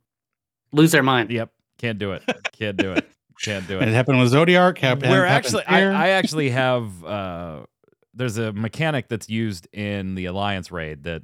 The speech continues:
Speaker 2: don't let me forget, I do wanna bring it up. 'Cause, yeah, lots of people can't deal with turning things. But honestly, there's a mechanic that the first time through the Alliance raid, I was like, "I do not get what is going on here." Like, I just,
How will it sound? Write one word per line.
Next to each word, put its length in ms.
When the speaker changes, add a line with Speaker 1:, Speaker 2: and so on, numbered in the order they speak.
Speaker 2:
don't 200
let 100
me 100
forget, 380
I 120
do 140
wanna 160
bring 240
it 100
up. 180
'Cause, 180
yeah, 140
lots 300
of 100
people 260
can't 340
deal 240
with 240
turning 420
things. 380
But 140
honestly, 400
there's 240
a 40
mechanic 520
that 120
the 100
first 360
time 220
through 160
the 120
Alliance 460
raid, 220
I 80
was 100
like, 300
"I 160
do 240
not 420
get 280
what 180
is 120
going 320
on 200
here." 340
Like, 160
I 100
just, 260